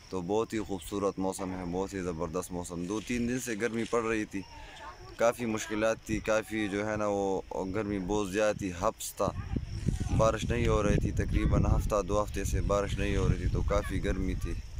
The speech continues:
सारे लोग बहुत परेशान थे, फसल ख़राब थी। तो आज मैं यहाँ बाहर निकला हुआ हूँ, तो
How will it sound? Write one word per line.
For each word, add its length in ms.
सारे 300
लोग 260
बहुत 220
परेशान 440
थे, 140
फसल 320
ख़राब 380
थी। 140
तो 60
आज 320
मैं 200
यहाँ 260
बाहर 300
निकला 280
हुआ 180
हूँ, 100
तो 120